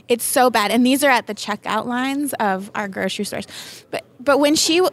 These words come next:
when it was revealed to her that she was gonna be on the cover, she said this is the best day of her life. And sadly, this is what so many young women think that they,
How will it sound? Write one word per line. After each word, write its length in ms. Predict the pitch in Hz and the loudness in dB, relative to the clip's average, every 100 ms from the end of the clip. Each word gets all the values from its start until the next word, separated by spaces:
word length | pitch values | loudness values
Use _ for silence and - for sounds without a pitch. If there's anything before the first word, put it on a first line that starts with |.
| - | -4
when 160 | - 262 | -2 2
it 60 | 269 | 2
was 160 | 269 | 2
revealed 360 | 254 233 254 262 | 2 2 2 0
to 100 | 247 | 0
her 160 | 214 202 | 2 2
that 180 | 185 | 0
she 240 | 202 - 214 | -2 -2 0
was 160 | 208 | 0
gonna 180 | 196 202 | -2 -4
be 160 | 196 190 | -2 -2
on 140 | 196 | 0
the 80 | 196 | 0
cover, 420 | - 202 196 220 | -2 -4 0 0
she 200 | 247 - | 0 0
said 220 | 277 285 | 2 2
this 180 | 240 247 | 2 0
is 140 | 247 220 | 0 -2
the 180 | 220 | -4
best 500 | 202 196 196 262 - | -4 -2 0 0 -2
day 240 | 233 214 202 | 0 2 2
of 160 | 185 | 0
her 160 | 190 180 | 0 -2
life. 400 | 180 175 190 - - - - | 0 -2 -4 -10 -16 -14 -4
And 120 | 262 | -2
sadly, 400 | 254 285 320 320 | 2 2 2 2
this 200 | 269 320 | 2 2
is 160 | 349 320 | 0 2
what 180 | 330 - | 0 0
so 400 | - - 247 269 | -2 2 2 4
many 340 | 247 220 220 | 2 2 2
young 260 | 220 214 196 | 4 2 2
women 460 | 185 196 254 311 - - - | 0 -2 -2 -2 -6 -20 -20
think 380 | - 262 262 254 | -4 0 0 2
that 280 | 233 196 208 | 0 0 2
they, 340 | 202 202 196 | 2 2 0